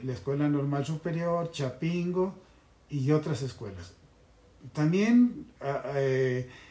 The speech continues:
en, en el movimiento entró la Universidad Iberoamericana. Ujú. Pues también paró en esa, en ese tiempo. Eh, la otra marcha,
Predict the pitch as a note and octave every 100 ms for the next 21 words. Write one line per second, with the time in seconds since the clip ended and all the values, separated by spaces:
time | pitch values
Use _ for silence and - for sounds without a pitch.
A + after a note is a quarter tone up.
0 | - C3 C3+ C#3 D3 C#3+ C#3+ C#3 C3+ C#3
1 | E3 F#3 G#3+ E3+ D3+ D#3 E3+ F#3 G#3+ -
2 | - - _ _ _ C#3 C#3 C#3 C3+ B2+
3 | - C#3+ D#3 D#3 D#3 D3 D3 D3 F3+ F#3
4 | - - _ - _ - B2+ A2 F#3 -
5 | - - - - - B2+ C3 B2 D3 C#3+
6 | C#3 C3 C3+ - - - - - C3 C3
7 | B2+ C#3 C3 C3 C3 C3 B2+ C#3 - G2
8 | F#2 - - - - - - - D#3 D3+
9 | D3+ D3 C#3+ C#3+ C#3 C3 A#2+ A#2 - -
10 | - _ _ - - - - - - -
11 | _ - - _ - D3 D3 D3+ G#3 C4
12 | C#4+ B3+ G#3 G3+ F#3+ A3 B3